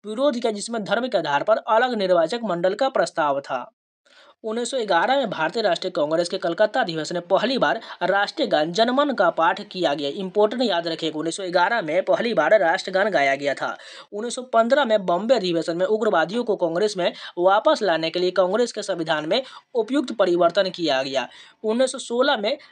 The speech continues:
नरमपंथी और चरमपंथी एकजुट हुए और उग्रवादियों को लखनऊ अधिवेशन में कांग्रेस में शामिल किया गया।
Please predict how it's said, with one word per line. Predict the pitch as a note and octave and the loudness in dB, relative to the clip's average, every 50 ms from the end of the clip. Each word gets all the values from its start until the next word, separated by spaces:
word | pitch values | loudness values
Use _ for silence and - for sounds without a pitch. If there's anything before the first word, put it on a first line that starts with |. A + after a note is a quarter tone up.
| _ - | _ -4
नरमपंथी | F#3+ G#3+ A#3 C#4 D4+ D#4 D#4 B3 A#3 A3+ - B3 | 0 0 2 2 0 0 0 0 -2 0 2 0
और | A#3+ A3 | 0 0
चरमपंथी | - A3 A3 A#3+ B3 A#3 A3 G#3+ F#3+ G#3 | 2 0 0 0 0 0 0 0 2 2
एकजुट | G#3 F#3+ E3+ E3+ G3+ B3 A3+ G#3+ | 0 0 0 -2 -4 -4 -4 -2
हुए | A3+ B3 C4+ | 2 2 4
और | - A3 A#3 C4 | 4 4 2 2
उग्रवादियों | - A#3 G3 G#3 G3+ G3 F#3 E3+ F#3 B3 C4+ | 0 -2 0 2 2 2 2 2 0 -2 -4
को | B3+ G#3 G3 A3 C4 - - - _ F3+ | 0 2 2 2 2 2 -6 -10 _ 0
लखनऊ | F#3+ G#3 G3+ A#3+ B3 D4+ C4+ G#3 | 0 2 2 2 2 4 4 4
अधिवेशन | F#3 E3+ E3+ E3 E3+ E3 F#3+ | 4 2 2 0 0 0 -2
में | A3 A3+ G#3+ | -4 -2 2
कांग्रेस | G#3 F#3+ F3+ F#3+ A3 A3+ F#3+ | 2 2 2 2 0 0 0
में | G#3+ G#3 | -2 -2
शामिल | G#3 - E3+ D#3 E3+ F3+ F3 F3 - | -2 0 -2 0 0 0 -2 -2 -4
किया | - E3+ D#3 C#3+ C#3 | -4 -2 0 0 0
गया। | D#3+ C#3 C#3 C3 | 0 -2 -6 -6